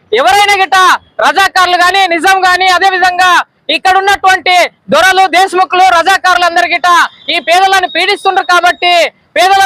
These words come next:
నుండి బే-, ఏదైతే బలవంతంగా భూములు లాక్కుంటున్నారు కాబట్టి, ఇటువంటి వాటిని ఎదిరించి ఈ రోజు దోపిడీ చేసే వారికి, ఏదైతే పేదలను దోచుకునే వారికి వ్యతిరేకంగా పోరాడినటువంటి చరిత్ర కమ్యూనిస్టులది ఉన్నటువంటి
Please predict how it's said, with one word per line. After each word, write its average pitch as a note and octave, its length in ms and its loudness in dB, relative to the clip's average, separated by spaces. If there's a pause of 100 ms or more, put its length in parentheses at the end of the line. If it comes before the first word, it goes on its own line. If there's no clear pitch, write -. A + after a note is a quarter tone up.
నుండి F#4 220 -2 (140)
బే-, D#4+ 240 0 (320)
ఏదైతే F#4 280 0 (100)
బలవంతంగా F#4 580 0
భూములు F4+ 300 0
లాక్కుంటున్నారు F#4 580 -2
కాబట్టి, E4+ 420 -2 (360)
ఇటువంటి F#4+ 480 -2
వాటిని F4+ 360 0 (100)
ఎదిరించి F#4 460 -2 (420)
ఈ - 80 -2
రోజు F#4 200 0 (120)
దోపిడీ F#4 360 0
చేసే F4+ 240 0
వారికి, F4 340 -2 (400)
ఏదైతే F4+ 320 0 (160)
పేదలను F4+ 460 -2
దోచుకునే G4 420 0
వారికి F4 320 -2 (340)
వ్యతిరేకంగా E4 640 -2
పోరాడినటువంటి D#4 800 -2 (400)
చరిత్ర F4+ 340 0 (420)
కమ్యూనిస్టులది E4 640 -2
ఉన్నటువంటి D#4 460 -2